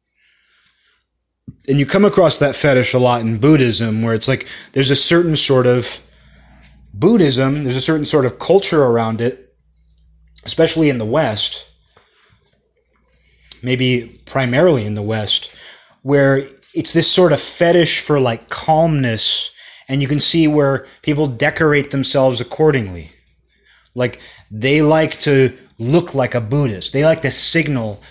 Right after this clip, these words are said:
that that's what they're into. And I have no problem with that. Again, they're probably better off for that, even if they're hypocritical, even if it really is just about the, the social aspects of being a calm person around calm people.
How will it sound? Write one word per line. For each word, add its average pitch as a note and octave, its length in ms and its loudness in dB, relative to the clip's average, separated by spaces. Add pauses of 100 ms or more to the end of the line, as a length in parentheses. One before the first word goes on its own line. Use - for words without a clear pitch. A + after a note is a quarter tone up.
(100)
that A#2+ 160 -8
that's C3+ 240 -2
what C3 140 -6
they're B2+ 180 -4
into. G2+ 440 -4 (460)
And C#3 120 -2
I E3+ 60 4
have D#3+ 120 2
no E3+ 160 2
problem D3+ 540 -2
with G2 180 -12
that. F#2 220 -16 (960)
Again, B2+ 400 0
they're A#2 100 -4
probably F#3 400 0
better C#3 460 0
off C#3 280 0
for D#3 340 -2
that, F2+ 260 -10 (440)
even F#3 220 2
if G3 80 -2
they're F3+ 140 2
hypocritical, D#3+ 760 -2 (880)
even F3 220 2
if F#3 100 2
it F3 120 2
really E3 380 6
is E3 220 4
just A#2+ 320 -2
about B2 520 -4
the, B2 160 -2
the A2 160 -6
social C#3+ 580 -2
aspects A#2 640 -4
of F#2+ 160 -6
being B2+ 320 -2
a A2+ 60 -6
calm C3 440 -2
person C3+ 420 -2
around A2+ 380 -4
calm A2+ 380 -4
people. B2+ 500 -4